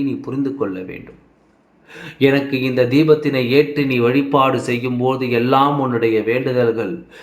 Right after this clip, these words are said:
ஒவ்வொன்றாக நான் நிறைவேற்றிக் கொண்டிருக்கின்றேன் என்பதையும் என் குழந்தை நீ மறந்து விடாதே. என்றும் அது போலத்தான் நிச்சயமாக அழைப்பு உன்னை தேடி வருவதில் எந்த ஒரு மாற்றமும் கிடையாது.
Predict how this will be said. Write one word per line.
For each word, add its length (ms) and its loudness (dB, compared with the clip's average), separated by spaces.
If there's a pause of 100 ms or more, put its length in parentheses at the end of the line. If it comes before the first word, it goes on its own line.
(140)
ஒவ்வொன்றாக 840 0
நான் 240 0
நிறைவேற்றிக் 720 -2
கொண்டிருக்கின்றேன் 880 -8 (160)
என்பதையும் 760 -2
என் 240 2
குழந்தை 420 2
நீ 100 -4
மறந்து 440 -6
விடாதே. 460 -6 (640)
என்றும் 440 2
அது 220 2
போலத்தான் 640 2
நிச்சயமாக 760 0
அழைப்பு 460 -2
உன்னை 300 -6
தேடி 340 -2
வருவதில் 560 -2
எந்த 360 -4
ஒரு 200 0
மாற்றமும் 640 -6
கிடையாது. 500 -8